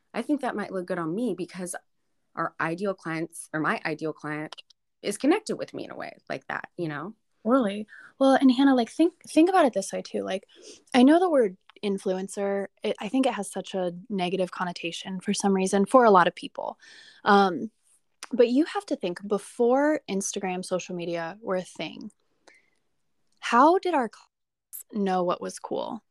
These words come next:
Speaker 2: or what was happening? They looked to people in professions that told them.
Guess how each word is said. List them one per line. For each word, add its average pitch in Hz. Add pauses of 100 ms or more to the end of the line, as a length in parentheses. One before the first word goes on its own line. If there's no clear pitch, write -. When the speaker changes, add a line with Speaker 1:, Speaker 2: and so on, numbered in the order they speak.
(100)
Speaker 2:
or 202
what 185
was 202
happening? -
They 240 (280)
looked 226
to 262
people 190 (400)
in 208
professions 233
that 190 (380)
told 240
them. -